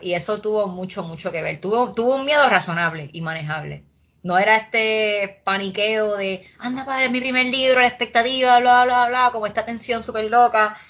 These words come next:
Aquí yo estaba como, "Llevo tiempo escribiendo esto",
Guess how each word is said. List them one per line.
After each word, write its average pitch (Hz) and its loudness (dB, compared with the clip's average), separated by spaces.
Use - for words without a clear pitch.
Aquí 190 -2
yo 226 0
estaba 254 2
como, 180 -6
"Llevo 180 -4
tiempo 185 -8
escribiendo 233 -4
esto", 269 -2